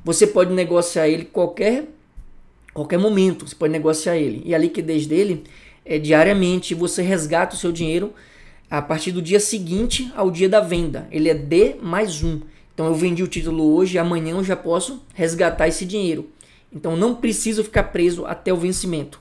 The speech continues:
Com relação ao rendimento e aos custos do Tesouro Selic. Aqui nós vamos trazer aqui o Tesouro Selic como o foco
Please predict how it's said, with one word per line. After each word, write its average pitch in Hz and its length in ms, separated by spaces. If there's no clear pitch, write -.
Com 190 120
relação 208 500
ao 202 100
rendimento 208 1120
e 214 140
aos 214 220
custos 214 640
do 196 140
Tesouro 190 340
Selic. 156 540
Aqui 160 160
nós 165 140
vamos 165 180
trazer 156 320
aqui 156 180
o - 440
Tesouro 170 260
Selic 160 320
como 156 400
o 180 80
foco 170 580